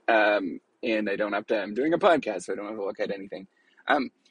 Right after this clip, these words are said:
so as I'm driving here, it's, like, December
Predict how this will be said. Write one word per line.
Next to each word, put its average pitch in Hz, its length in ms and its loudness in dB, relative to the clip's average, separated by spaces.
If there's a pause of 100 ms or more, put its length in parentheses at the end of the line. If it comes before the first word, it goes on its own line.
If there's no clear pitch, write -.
(200)
so - 440 4
as 190 140 6
I'm 202 100 -4
driving 392 560 -2
here, 123 580 -2
it's, 151 340 -6
like, 165 200 -2 (100)
December 139 1300 -2